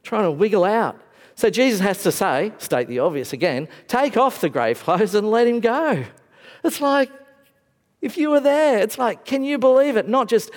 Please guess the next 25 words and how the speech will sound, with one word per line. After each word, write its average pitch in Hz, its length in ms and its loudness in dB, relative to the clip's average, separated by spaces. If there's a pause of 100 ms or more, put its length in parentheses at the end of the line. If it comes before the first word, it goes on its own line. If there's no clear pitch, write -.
(100)
in 175 200 0
awe, 196 520 4 (220)
but - 340 -2 (160)
<laughs> - 380 -12
seriously, 180 720 -2 (200)
is 120 200 0
this 165 160 -4
is 180 120 -4
how 160 180 -2
a 151 60 -2
dead 143 200 -6
man's 175 260 -6
gonna 160 180 -4
come 156 200 -6
out 175 160 -4
of 160 60 -8
the 156 80 -8
grave? 143 460 -4 (880)
This 233 180 -6
is 240 100 -10
the 247 60 -8
lighter 247 240 0
moment 226 540 -2 (580)
to 240 80 -8
go, 220 380 -2